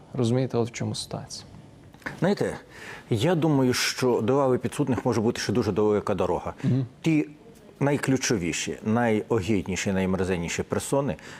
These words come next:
Speaker 2: напевно, все-таки будуть евакуйовані. З якої причини? З тої причини, що вони мають достатньо багато інформації про участь в подіях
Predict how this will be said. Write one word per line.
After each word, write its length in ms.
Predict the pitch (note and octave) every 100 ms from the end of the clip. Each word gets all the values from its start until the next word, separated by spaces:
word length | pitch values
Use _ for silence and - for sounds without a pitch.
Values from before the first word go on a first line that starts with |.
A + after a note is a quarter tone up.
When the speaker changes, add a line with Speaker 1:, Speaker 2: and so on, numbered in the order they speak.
| -
Speaker 2:
напевно, 340 | B2 - C#3+ G#2+
все-таки 320 | A2 - A2
будуть 220 | G#2 G#2+
евакуйовані. 800 | G2+ F#2+ - F#2 D#2+ D2 C#2 D2+ - - -
З 40 | B2+
якої 280 | A#2+ C3 A2+
причини? 600 | - A2 D#3 D#3 F#2+ D2+ - -
З 100 | -
тої 160 | - A#2
причини, 420 | A#2 - C3+ G#2
що 160 | - G#2+
вони 180 | A2+ A#2
мають 240 | A#2 F2+
достатньо 380 | F#2+ - A2 G#2
багато 300 | G2+ G2+ G2
інформації 600 | F#2+ A2 A#2 - - F#2+
про 260 | - A#2+ -
участь 460 | C#3+ G#2+ - E2+ -
в 80 | -
подіях 800 | - B2 G2 A2 E2+ D2+ -